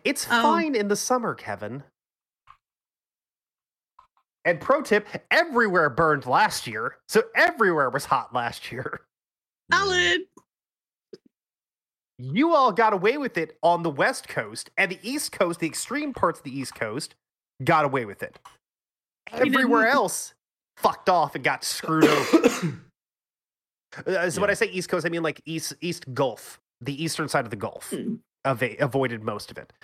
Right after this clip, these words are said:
Speaker 1: Uh, but, like, everybody else in the U S fu-, got fucked off completely. So, yeah, if you all wanna, like, fucking,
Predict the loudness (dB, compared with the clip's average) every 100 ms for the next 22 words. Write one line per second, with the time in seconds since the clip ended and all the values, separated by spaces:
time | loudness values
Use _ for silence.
0 | -20 -18 -4 -2 0 0 0 2 2 2
1 | 2 2 2 -2 -4 -4 -2 -2 0 0
2 | -2 -2 2 2 4 2 2 -4 -4 -4
3 | -4 -14 -18 _ _ _ _ -2 0 0
4 | -4 _ _ _ _ _ _ _ _ _
5 | _ _ _ _ _ -10 0 2 2 0
6 | -4 -4 -2 0 0 0 -2 0 0 -2
7 | -4 -4 -4 -2 -6 -8 -12